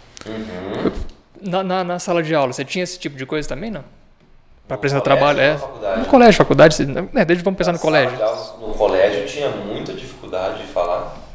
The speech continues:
Speaker 1: muita dificuldade. Eu era aquela pessoa que falava tremendo, eu acho, ou acelerava tudo pra acabar mais rápido possível. Na faculdade eu já,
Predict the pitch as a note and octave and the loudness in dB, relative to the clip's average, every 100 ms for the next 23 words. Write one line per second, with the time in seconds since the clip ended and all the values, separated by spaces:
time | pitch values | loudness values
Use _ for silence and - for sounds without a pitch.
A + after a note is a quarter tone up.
0 | F#2 F#2+ - - - - - F#2 F#2 - | -10 -8 -10 -10 -14 -16 -14 -10 -10 -10
1 | - - - - - - - - - - | -12 -4 -4 -4 -10 -14 -16 -18 -20 -10
2 | G2 G#2 G#2 G#2+ - G#2+ G2 - F#2 F#2+ | 0 0 2 0 0 -8 -10 -4 -2 -2
3 | - G#2+ G2+ F#2 F#2 G2+ F#2+ - - - | -4 -8 -8 -10 -10 -8 -8 -10 -14 -20
4 | - - - - F#2+ F#2+ G2 F2+ F#2 G2+ | -20 -20 -20 -8 -2 -2 -2 2 6 6
5 | G2+ - G2+ - F#2+ F#2 - F#2 F#2 F#2 | 4 -4 -10 -10 -10 -12 -4 -2 -2 -4
6 | - F#2+ - - - - G2+ - C#3+ - | -2 0 0 -4 -10 -12 -10 -10 -8 -10
7 | - - - - - - - - - - | -12 -18 -20 -20 -20 -20 -20 -20 -20 -20
8 | - G#2+ G#2+ A#2+ A#2+ A#2 A2 A2+ A#2 G#2 | -8 -4 0 0 0 2 8 10 10 6
9 | A2 B2 A#2+ | 0 -2 -2